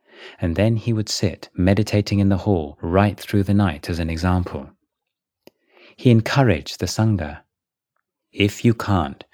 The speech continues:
manage it today, then you must clearly achieve it on another day.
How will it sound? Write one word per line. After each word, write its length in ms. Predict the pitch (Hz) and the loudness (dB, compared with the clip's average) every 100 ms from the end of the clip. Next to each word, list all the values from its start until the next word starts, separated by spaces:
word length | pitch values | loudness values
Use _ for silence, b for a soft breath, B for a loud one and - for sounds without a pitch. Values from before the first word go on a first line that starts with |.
| b - | b -8
manage 400 | 82 90 98 101 | -2 2 2 0
it 140 | 101 | -2
today, 540 | - 98 85 73 - _ _ _ _ B B B _ | -4 -2 -2 -6 -14 _ _ _ _ B B B _
then 240 | 98 113 | 0 2
you 100 | 120 | 4
must 260 | 92 76 - | 2 0 -12
clearly 500 | - 113 110 113 110 | -8 -2 0 2 2
achieve 360 | 101 - 127 82 | 0 0 0 0
it 160 | - | -2
on 100 | 85 | 0
another 320 | 92 104 104 | 2 4 2
day. 380 | 85 78 73 - | 0 -4 -6 -12